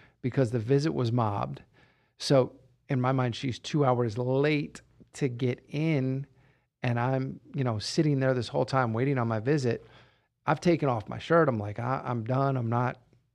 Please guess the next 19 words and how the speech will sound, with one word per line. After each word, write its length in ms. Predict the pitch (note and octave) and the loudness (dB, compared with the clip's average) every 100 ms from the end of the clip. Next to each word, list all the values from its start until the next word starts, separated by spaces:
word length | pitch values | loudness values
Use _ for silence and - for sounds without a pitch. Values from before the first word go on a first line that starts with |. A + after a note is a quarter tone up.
| - | -6
I'm 120 | B2+ | 0
not 160 | C3 A#2+ | 0 2
getting 200 | C3+ B2+ | 0 2
a 40 | |
visit." 420 | B2+ D3 B2+ - - - | 2 2 2 -4 -14 -16
So 180 | - C3+ | 0 4
when 200 | C3 B2+ | 4 4
they 160 | B2 | 2
call 340 | A2 - D#3+ A3+ | 0 2 4 4
me, 360 | C#3 G#2+ C#3 C#3+ _ _ _ | 2 -2 -8 -12 _ _ _
they're 120 | B2+ | -2
like, 140 | B2 B2+ | 0 0
"Clausen, 340 | E3+ F3+ D#3 | 2 0 0
you 40 | C#3 | 0
got 120 | C3+ | 0
a 40 | |
visit?" 480 | C#3 F3+ D#3+ D#3 - - _ _ _ _ _ - | 4 4 4 0 -4 -20 _ _ _ _ _ -6
I'm 160 | B2 B2 | -2 -2
like, 220 | B2 | -4